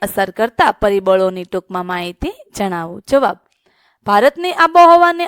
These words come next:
અસર કરતા પરિબળો નીચે મુજબ છે. પહેલું, અક્ષાંશ. આબોહવાના તત્વોનું વિતરણ મહદ અંશે અક્ષાંશોને અનુસરે છે. ભારત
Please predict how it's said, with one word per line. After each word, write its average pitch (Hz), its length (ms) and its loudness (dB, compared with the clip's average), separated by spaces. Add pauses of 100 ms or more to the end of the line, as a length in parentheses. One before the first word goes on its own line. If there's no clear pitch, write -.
અસર 202 300 -8
કરતા 190 400 -10
પરિબળો 202 640 0
નીચે 214 340 -8
મુજબ 175 380 -8
છે. - 160 -14
પહેલું, 202 460 -6
અક્ષાંશ. 175 540 -10 (1080)
આબોહવાના 359 760 4
તત્વોનું 202 680 -4
વિતરણ 269 440 -2
મહદ 196 360 -2
અંશે 196 340 -10 (120)
અક્ષાંશોને 359 680 -2 (120)
અનુસરે 180 600 -6
છે. - 180 -16 (760)
ભારત 254 340 0